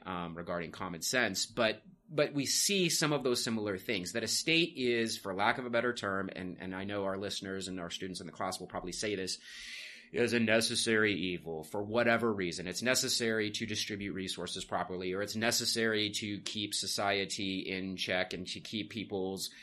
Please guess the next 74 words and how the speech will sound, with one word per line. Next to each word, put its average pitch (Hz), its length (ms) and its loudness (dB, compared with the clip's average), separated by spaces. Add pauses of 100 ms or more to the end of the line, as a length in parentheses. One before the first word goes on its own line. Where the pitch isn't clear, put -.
(180)
uh, 98 300 2
maybe 113 400 -2
even 110 140 -2
to 123 80 -8
protect 156 440 2
their 101 140 0
liberty 87 340 -4
and 85 140 -8
freedom. 80 240 -6
They 85 120 -4
have 98 160 -2
to 107 60 -4
give 120 200 0
up 135 160 4
a - 20 -4
little 92 220 -4
bit 90 160 -4
of 87 80 -4
that 87 200 -2
so 107 120 -6
that 92 120 -8
they 101 100 -2
can 90 140 -6
ha-, 92 200 -8
so - 180 -6
that 98 220 -4
they 98 100 -6
can 92 180 -10
keep 101 220 -8
a 90 60 -8
little 98 180 -6
bit 92 160 -6
of 90 100 -8
what 92 160 -4
they 87 140 -2
have. 98 300 2 (420)
Those 180 260 8
things 147 260 2
to 139 120 0
me 123 220 6
are 113 120 8
all 107 140 6
highly 104 340 2
problematic 98 640 0
ways 92 240 -4
to 85 140 -8
approach 120 360 0
this 98 160 -4
if - 200 -10
we 123 120 0
are, 110 220 2
if - 220 -8
ultimately 117 520 0
our 95 120 -2
goal 104 200 -2
is 92 120 -6
to 104 80 -8
look 110 180 -6
towards 95 240 -6
a - 20 -4
stateless 92 420 -4
society, 104 800 2
that 95 340 -4
those 156 180 4
are 151 80 2
just 135 220 -4
excuses. 82 520 -4
We're 113 120 -4
making 139 300 2
certain 113 260 -2
assumptions 104 420 -4
about 101 240 0
human 95 240 -4
nature, 104 480 -2